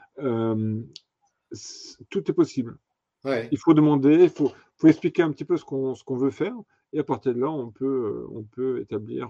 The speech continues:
Speaker 1: euh, un projet, euh, un budget et, euh, le mettre en place. Sachant
Speaker 2: Oui.
Speaker 1: que on, on peut gérer à distance.
Speaker 2: Oui.
Speaker 1: C'est ça qui est magnifique aujourd'hui avec la, avec la production en direct, euh, et la production, euh,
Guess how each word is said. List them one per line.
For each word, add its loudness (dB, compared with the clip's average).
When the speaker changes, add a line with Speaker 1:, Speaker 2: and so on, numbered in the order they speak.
Speaker 1:
euh, -12
un -12
projet, -2
euh, -10
un -10
budget -2
et, -10
euh, -20
le -16
mettre -14
en -20
place. -20
Sachant 4
Speaker 2:
Oui. 6
Speaker 1:
que 10
on, -8
on -6
peut 0
gérer 0
à 2
distance. -8
Speaker 2:
Oui. 0
Speaker 1:
C'est 0
ça 2
qui 2
est 6
magnifique 0
aujourd'hui 0
avec -2
la, -10
avec -10
la -4
production -6
en -8
direct, -8
euh, -8
et 6
la 12
production, 6
euh, 4